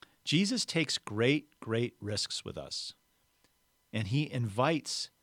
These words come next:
submission and trust rather than requiring it. So in this story, the key moment, the tipping point in this story, is when Eustace,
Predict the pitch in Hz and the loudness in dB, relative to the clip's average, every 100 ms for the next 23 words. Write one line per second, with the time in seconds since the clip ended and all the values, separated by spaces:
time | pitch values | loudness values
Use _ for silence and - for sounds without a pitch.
0 | _ _ - - 117 107 127 131 127 107 | _ _ -6 -2 0 2 2 2 0 -2
1 | 92 - - 90 - - - 104 104 104 | -4 -2 0 0 -4 -8 -10 -6 -4 -4
2 | 101 95 90 - - 120 123 101 85 71 | -4 -4 -6 -8 -4 0 0 -2 -4 -10
3 | - - _ _ _ _ _ _ - 120 | -14 -20 _ _ _ _ _ _ 0 4
4 | 117 147 147 - - - 139 143 113 85 | 6 4 2 0 -2 4 6 6 4 0
5 | 87 _ _ _ - 110 - - 165 170 | -4 _ _ _ -12 -10 -10 -6 -2 0
6 | 147 120 123 90 - 98 - 151 151 135 | 2 2 2 -2 -6 -12 -2 -2 0 -4
7 | - 117 107 98 92 - - 110 82 78 | -2 -4 -2 -2 -4 -2 0 0 -2 -6
8 | - _ _ _ _ - 110 107 110 107 | -12 _ _ _ _ -8 -4 0 0 2
9 | 123 151 - 107 98 - | 2 2 2 0 0 -8